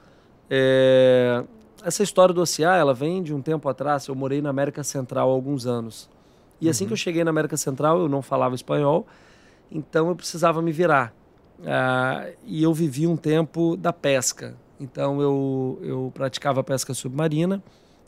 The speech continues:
Speaker 1: e eu capturava uma espécie de peixe que é muito boa pra fazer ceviche. É, eles gostam muito de utilizar
Speaker 2: Uhum.
Speaker 1: esse peixe lá pra fazer o ceviche,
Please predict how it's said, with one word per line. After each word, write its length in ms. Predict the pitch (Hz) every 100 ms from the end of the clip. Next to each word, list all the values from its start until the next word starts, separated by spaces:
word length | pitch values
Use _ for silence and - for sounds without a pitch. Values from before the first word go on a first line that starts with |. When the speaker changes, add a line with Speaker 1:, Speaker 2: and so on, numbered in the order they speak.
| -
Speaker 1:
e 60 |
eu 80 | 180
capturava 560 | 185 175 185 160 160 156
uma 160 | 165
espécie 500 | 151 - 156 151 143
de 120 | 139
peixe 400 | 139 139 135 -
que 100 | -
é 40 | 139
muito 260 | 139 175 180
boa 420 | 123 139 143 131 - _ -
pra 160 | -
fazer 200 | 143 143
ceviche. 560 | 139 143 110 156 160 - - _ _ _ _ _ -
É, 100 | 127 135
eles 200 | 139 117
gostam 360 | 135 135 135
muito 320 | 123 147 160
de 80 | 139
utilizar 380 | 127 120 127 123
Speaker 2:
Uhum. 40 |
Speaker 1:
esse 100 | 123
peixe 280 | - 127 -
lá 80 | 135
pra 120 | 135
fazer 220 | 131 123 123
o 40 |
ceviche, 540 | - 147 139 165 -